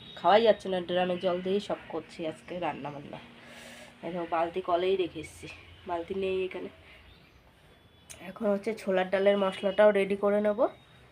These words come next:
জিরা আদা বাটা। আমার মাছের ঝোলটা হয়ে গেছে, আমি আবার একটু ধনে পাতা দিয়েছি, তা রেডি।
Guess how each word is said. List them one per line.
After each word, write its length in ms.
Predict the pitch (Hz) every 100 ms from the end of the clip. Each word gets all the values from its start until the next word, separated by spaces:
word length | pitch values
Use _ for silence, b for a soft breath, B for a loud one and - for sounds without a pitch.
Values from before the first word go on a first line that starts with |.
| - _ _ - 180
জিরা 240 | 185 190 185
আদা 140 | 185 190
বাটা। 160 | 185 175
আমার 120 | 247 240
মাছের 280 | 226 233 247 214
ঝোলটা 280 | 233 233 240
হয়ে 180 | 233 220 240
গেছে, 260 | 226 226 262 339 - -
আমি 120 | 190 214
আবার 140 | 214 214
একটু 120 | 208 226
ধনে 180 | 208 208
পাতা 180 | 214 214 208
দিয়েছি, 300 | 208 202 - 320 - - - - - - - -
তা 120 | - 214 269 - - 202
রেডি। 220 | 208 202